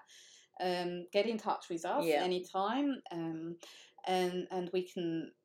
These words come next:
Speaker 1: uh, hopefully <laughs> help you or
Speaker 2: Yeah.
Speaker 1: send you in the right direction. 'Cause that, again, there's so many variables
Speaker 2: There
Speaker 1: and
Speaker 2: are.
Speaker 1: options. It's
Speaker 2: Mm.
Speaker 1: crazy.
Speaker 2: Mm.
Speaker 1: Um, yeah.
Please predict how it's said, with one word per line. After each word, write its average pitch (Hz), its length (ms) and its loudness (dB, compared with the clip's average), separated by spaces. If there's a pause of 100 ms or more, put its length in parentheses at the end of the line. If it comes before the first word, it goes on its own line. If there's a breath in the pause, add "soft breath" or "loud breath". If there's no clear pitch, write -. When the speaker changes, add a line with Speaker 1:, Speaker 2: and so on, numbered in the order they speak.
(240)
Speaker 1:
uh, 160 400 -2 (540)
hopefully 294 640 4 (280)
<laughs> - 220 0
help 254 260 6
you 262 140 8
or 233 60 10
Speaker 2:
Yeah. 226 40 8
Speaker 1:
send 220 300 4
you 202 100 4
in 190 60 0
the 180 100 2
right 180 320 4
direction. 160 680 -6 (380 loud breath)
'Cause 202 100 -12
that, - 260 4 (100)
again, 190 320 6
there's 185 200 4
so 214 140 8
many 202 260 4
variables 160 580 2
Speaker 2:
There 160 160 10
Speaker 1:
and 190 180 8
Speaker 2:
are. 180 60 6
Speaker 1:
options. 175 640 0
It's 170 300 0
Speaker 2:
Mm. 143 60 -8
Speaker 1:
crazy. 165 840 0
Speaker 2:
Mm. 170 260 2
Speaker 1:
Um, 160 340 0 (480 loud breath)
yeah. - 320 4